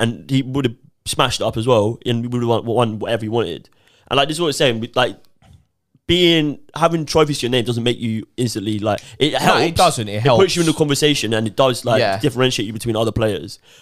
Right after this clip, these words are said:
Speaker 1: But someone like Shearer who went there and I think, what, they get to the F A Cup
Speaker 2: Yeah.
Speaker 1: finals and, like,
Speaker 2: Yeah, for me,
Speaker 1: uh,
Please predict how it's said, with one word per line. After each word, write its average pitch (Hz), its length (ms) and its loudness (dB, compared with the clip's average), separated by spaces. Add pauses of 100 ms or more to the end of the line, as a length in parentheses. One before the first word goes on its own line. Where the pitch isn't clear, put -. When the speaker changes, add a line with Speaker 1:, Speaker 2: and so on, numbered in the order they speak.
(180)
Speaker 1:
But 120 320 2 (220)
someone 160 240 2
like 110 80 0
Shearer 147 280 4
who 120 100 4
went 135 280 2
there 107 320 4
and 110 300 -4 (380)
I 113 100 0
think, 127 200 -4
what, 127 140 0
they 123 100 -2
get 123 140 -8
to 127 100 -10
the 117 420 -2
F - 140 -10
A 131 60 -6
Cup - 160 -8
Speaker 2:
Yeah. - 40 -20
Speaker 1:
finals 131 540 0
and, 110 100 -8
like, 110 200 -4 (680)
Speaker 2:
Yeah, 131 220 4
for 160 140 -2
me, 214 180 2
Speaker 1:
uh, 170 80 0